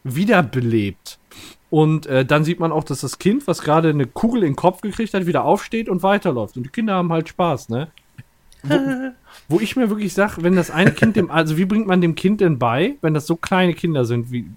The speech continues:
Speaker 1: die, die da rumlaufen, wie bringt man denen denn bei, dass man sowas zu Hause nicht mehr machen darf?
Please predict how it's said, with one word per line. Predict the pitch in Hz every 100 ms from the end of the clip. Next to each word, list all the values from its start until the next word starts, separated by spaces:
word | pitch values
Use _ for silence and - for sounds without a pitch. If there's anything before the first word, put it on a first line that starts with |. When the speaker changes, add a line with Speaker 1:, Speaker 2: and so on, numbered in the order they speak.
| -
Speaker 1:
die, | 139
die | 127
da | 123
rumlaufen, | 117 135 131 107 143 - - -
wie | 160
bringt | 180 185
man | 170
denen | 170 185
denn | 165
bei, | 151 160
dass | 160
man | 165 143
sowas | 151 151
zu | -
Hause | 147 143 127
nicht | 180 -
mehr | 165
machen | 160 147 139
darf? | 117 104 101